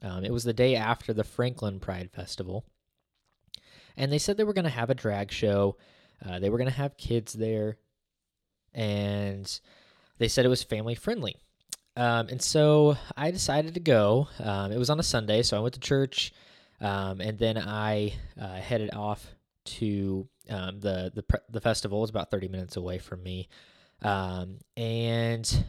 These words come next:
uh, I arrived there, uh, and just walk around. I, I actually went there with a friend, um, just to, you know, just walk around, see what was going on, um, and if needed, you know, protect the children from what was going on at the, the drag show.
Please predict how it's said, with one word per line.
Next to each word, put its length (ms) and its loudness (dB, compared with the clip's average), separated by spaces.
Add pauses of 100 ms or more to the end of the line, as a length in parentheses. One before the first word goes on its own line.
uh, 220 -6
I 120 -2
arrived 420 4
there, 460 4 (1000)
uh, 440 -4 (240)
and 320 -2
just 120 -2
walk 220 2
around. 300 2
I, 80 -2 (120)
I 140 -2
actually 340 -2
went 280 -4
there 100 4
with 120 0
a 40 -2
friend, 500 0 (240)
um, 400 -4
just 260 0
to, 180 2 (800)
you 100 -4
know, 100 -2
just 220 -6
walk 220 4
around, 340 4
see 140 0
what 100 0
was 140 -4
going 240 2
on, 400 0 (240)
um, 220 -6
and 180 -6
if 160 0
needed, 420 -2 (180)
you 120 -4
know, 100 -4
protect 380 -4
the 80 -4
children 420 -6
from 180 -8
what 140 -6
was 140 -6
going 240 -4
on 160 -6
at 100 -10
the, 220 -4 (120)
the 80 -4
drag 280 2
show. 180 -4